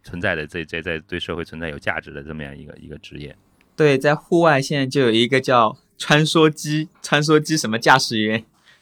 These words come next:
Speaker 1: 对，对，对，对，
Speaker 2: 嗯。
Speaker 1: 包括户外这个行业，
Speaker 2: 对，对，
Speaker 1: 我觉得我加入，
Speaker 2: 对。
Speaker 1: 我，我入行的时候，这个户外这个都没有人认为真的是个行业或者是个职业，都，就是一帮，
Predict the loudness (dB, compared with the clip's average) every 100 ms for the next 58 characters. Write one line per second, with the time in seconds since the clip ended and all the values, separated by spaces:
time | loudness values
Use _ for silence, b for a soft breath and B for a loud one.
0 | b -4 -2 -2 -2 -4 -4 -2 0 0
1 | 0 -2 -2 0 -2 -4 -2 -2 -2 -2
2 | -2 -2 -4 -8 -4 -2 -2 -4 -8 -6
3 | -6 -6 -8 -8 -8 -8 -8 -10 -12 -6
4 | -4 -4 -4 -6 b b b b -6 -4
5 | -4 -2 -4 -6 -6 -8 -8 -12 -12 -10
6 | -8 -6 -8 -6 -8 -8 -6 -4 -4 -6
7 | -8 -6 -6 -4 -4 -6 -8